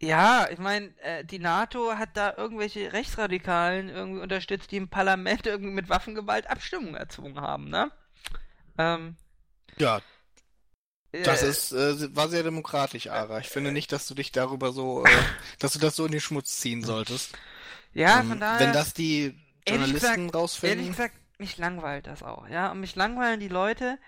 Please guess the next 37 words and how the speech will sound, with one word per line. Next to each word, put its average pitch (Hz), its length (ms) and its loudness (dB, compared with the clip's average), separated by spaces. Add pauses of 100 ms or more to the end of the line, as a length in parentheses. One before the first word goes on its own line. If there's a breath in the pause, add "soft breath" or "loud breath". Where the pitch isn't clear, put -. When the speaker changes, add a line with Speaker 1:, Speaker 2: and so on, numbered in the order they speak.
(160 soft breath)
Speaker 1:
die 208 80 -6
gesagt 196 420 2
haben, 196 240 -6
ja, 220 220 2
jetzt 220 240 -2
Fußball-W 233 420 -4
M, 214 280 2
jetzt 202 140 -6
vergisst 202 340 -2
man, 190 280 0
äh, 185 200 0
Nahostkonflikt, 202 920 0
Ukraine 202 440 -2
und 190 160 -8
so. 185 220 -4 (680)
Ganz 143 200 -4
ernsthaft, 156 340 0
das 160 100 -12
interessiert 160 420 -8
mich 160 120 -14
nicht 147 160 -14
wirklich. - 300 -10 (200 loud breath)
Mich 381 120 4
interessiert 285 340 0
Fußball 262 300 -4
einfach 233 180 -2
mehr. 208 260 -2 (640)
Ich 202 80 -4
mein, 254 200 4 (260 loud breath)
das 226 160 -2
ist 269 120 -4
eine 262 120 -6
Ukraine, 254 360 -2
der 226 100 -2
scheiße 302 360 -2
läuft. 220 360 0 (960)
Ja. 80 260 -2